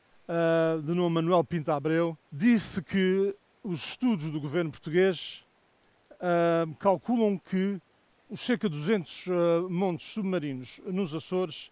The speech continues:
na plataforma continental dos Açores, deverão ter um valor de cerca de sessenta mil milhões anuais na, na, na economia portuguesa. Sessenta mil milhões anuais. É muito dinheiro.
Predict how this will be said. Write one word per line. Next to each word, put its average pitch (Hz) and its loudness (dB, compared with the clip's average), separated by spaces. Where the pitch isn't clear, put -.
na 165 -4
plataforma 165 -4
continental 147 -8
dos 127 -12
Açores, 165 -8
deverão 208 4
ter 190 2
um 190 0
valor 165 0
de 156 -10
cerca 190 -2
de 151 -12
sessenta 180 -2
mil 185 0
milhões 160 -2
anuais 139 -6
na, 165 -2
na, 165 -2
na 165 -2
economia 151 -2
portuguesa. 117 -14
Sessenta 180 -4
mil 165 -2
milhões 160 -4
anuais. 131 -12
É 175 0
muito 170 -2
dinheiro. 120 -12